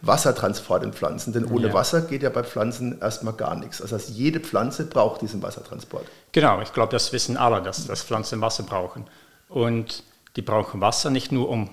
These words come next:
Speaker 2: sich aufrechtzuerhalten, um ein bisschen Turgor, so Druck, äh, zu haben,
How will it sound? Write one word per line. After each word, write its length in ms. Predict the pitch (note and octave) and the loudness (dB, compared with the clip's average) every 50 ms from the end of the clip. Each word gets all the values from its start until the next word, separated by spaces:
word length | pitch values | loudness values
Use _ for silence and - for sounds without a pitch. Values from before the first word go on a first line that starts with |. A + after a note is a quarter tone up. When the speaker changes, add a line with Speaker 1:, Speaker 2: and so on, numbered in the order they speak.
| - _ | -10 _
Speaker 2:
sich 200 | - A2+ - - | -12 -12 -8 -4
aufrechtzuerhalten, 1000 | - A2 - - A2+ A#2+ - - - A#2+ B2+ C#3 C#3 - D3+ D3 D3 D3+ D3 C#3 - - | -4 -4 0 0 -2 -2 -2 -6 -4 0 0 0 0 2 0 0 0 0 -2 -4 -4 -6
um 140 | - A2 G#2 | -6 -4 -4
ein 80 | G#2 | -4
bisschen 320 | G2 - - - G2+ F#2 - | -4 -4 -4 -4 -6 -6 0
Turgor, 400 | - B2+ C#3 B2 C3+ C#3 C3+ B2+ | 4 4 6 6 6 6 6 4
so 180 | - - G2 F2+ - | 2 -2 -6 -6 -6
Druck, 440 | - G#2+ A#2+ D3 - - - - - | -2 -2 -2 -2 -2 -8 -12 -8 -2
äh, 320 | - B2+ A#2 A#2+ A#2+ B2 - | 0 0 2 2 0 -2 -2
zu 160 | - C#3 B2 | -4 -2 0
haben, 320 | A#2+ A#2+ B2+ B2+ C3 B2+ | 2 2 4 2 0 -2